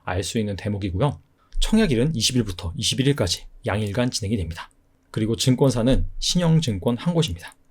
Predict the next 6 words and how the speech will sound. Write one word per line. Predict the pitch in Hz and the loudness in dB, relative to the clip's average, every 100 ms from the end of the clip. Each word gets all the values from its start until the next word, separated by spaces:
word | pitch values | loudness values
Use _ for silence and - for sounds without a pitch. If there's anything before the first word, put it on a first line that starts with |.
| _ _ _ | _ _ _
자, | - | -6
스코넥 | - - 202 - 110 | -4 -2 0 0 -2
엔터테인먼트 | - 139 165 139 87 92 87 _ _ | -4 2 2 2 0 -8 -8 _ _
연역을 | 110 113 151 139 113 160 | 0 4 4 4 0 -2
간단하게 | - 107 117 113 113 | -2 0 0 0 0
살펴보면, | 123 110 131 98 123 98 | -2 -2 -2 0 0 0